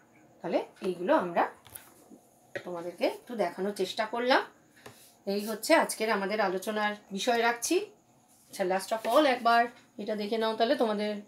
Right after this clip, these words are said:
বইয়েও রয়েছে, ভালো করে তোমরা এটা করতে পারো,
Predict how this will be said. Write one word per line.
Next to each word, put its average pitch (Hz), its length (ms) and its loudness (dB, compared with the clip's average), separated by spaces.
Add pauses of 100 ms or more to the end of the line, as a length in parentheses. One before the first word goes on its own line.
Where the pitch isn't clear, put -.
বইয়েও 190 320 2
রয়েছে, 190 320 -2
ভালো 196 260 -2
করে 196 180 -6
তোমরা 190 260 -4
এটা 190 240 -2 (520)
করতে 185 200 -8
পারো, 190 300 0